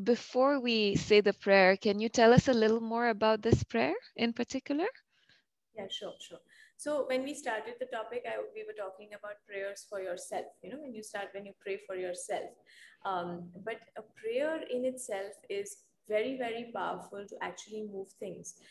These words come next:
Speaker 2: We, we take prayers for granted. You know, we
Speaker 1: Yeah.
Speaker 2: most often think that,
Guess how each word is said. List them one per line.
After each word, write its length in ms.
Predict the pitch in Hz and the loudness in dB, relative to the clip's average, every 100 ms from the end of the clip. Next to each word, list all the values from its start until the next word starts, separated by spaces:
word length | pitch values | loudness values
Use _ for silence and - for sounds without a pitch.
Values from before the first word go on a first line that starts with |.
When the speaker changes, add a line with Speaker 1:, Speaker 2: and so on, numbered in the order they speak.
| - - | -20 -8
Speaker 2:
We, 320 | 254 269 - _ | -6 -6 -12 _
we 200 | 269 262 - | -10 -10 -6
take 340 | 277 311 - | -8 -8 -10
prayers 400 | 240 214 226 226 - | -4 -4 -4 -8 -12
for 120 | 233 | -10
granted. 480 | 190 175 170 180 - | -8 -10 -10 -12 -12
You 100 | - | -14
know, 100 | 214 220 | -16 -12
we 80 | 214 | -12
Speaker 1:
Yeah. 80 | 214 | 2
Speaker 2:
most 200 | 214 - | 2 2
often 340 | 220 214 _ - _ | -10 -12 _ -20 _
think 240 | 214 208 208 | -16 -12 -10
that, 220 | 202 | -10